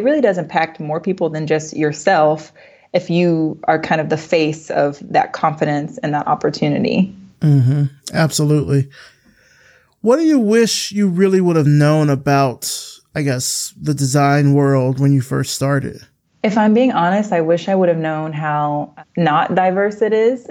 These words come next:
Speaker 1: <laughs> Um, that was a really hard thing to go through when I first started. I am, so I'm in a sorority, and I was just used to seeing a sea of different faces in college.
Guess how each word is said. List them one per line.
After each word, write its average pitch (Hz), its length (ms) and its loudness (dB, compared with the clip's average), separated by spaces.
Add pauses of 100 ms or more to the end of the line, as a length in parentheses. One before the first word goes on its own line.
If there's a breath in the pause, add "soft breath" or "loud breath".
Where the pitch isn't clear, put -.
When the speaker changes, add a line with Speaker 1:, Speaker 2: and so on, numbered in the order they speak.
(280)
Speaker 1:
<laughs> 247 800 -2 (160)
Um, 175 340 2
that 208 160 2
was 240 140 2
a 233 100 2
really 185 420 0
hard 170 580 -2
thing 160 220 -4
to 151 80 -2
go 143 220 0
through 131 260 -2
when 127 100 0
I 170 100 2
first - 320 -2
started. - 460 -2 (380 loud breath)
I 190 200 2
am, 165 760 -2 (140)
so 202 200 0
I'm 185 160 2
in 190 80 2
a 180 100 0
sorority, 160 680 0
and 156 380 0
I 156 140 2
was 151 440 0
just 208 200 -2
used 202 220 2
to 180 60 2
seeing 165 340 0
a - 40 -4
sea 165 300 2
of 135 180 -4
different 151 380 -2
faces 151 340 -2
in 151 140 -4
college. 180 640 0